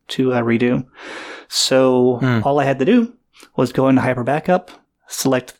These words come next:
Speaker 1: the sync thing folder, tell it back up to yesterday,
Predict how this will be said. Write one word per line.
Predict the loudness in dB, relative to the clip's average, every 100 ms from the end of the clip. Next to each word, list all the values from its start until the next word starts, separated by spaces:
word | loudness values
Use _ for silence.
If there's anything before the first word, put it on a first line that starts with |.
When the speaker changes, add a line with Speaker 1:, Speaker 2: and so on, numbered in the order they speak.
| _
Speaker 1:
the | -8 -6 -4
sync | -2 -4 -4
thing | -4
folder, | -2 0 0 0 -4 _ -20 -20 -20 _
tell | -2 -2
it | -2
back | -2 -4 -2
up |
to | 0
yesterday, | 0 0 -2 -2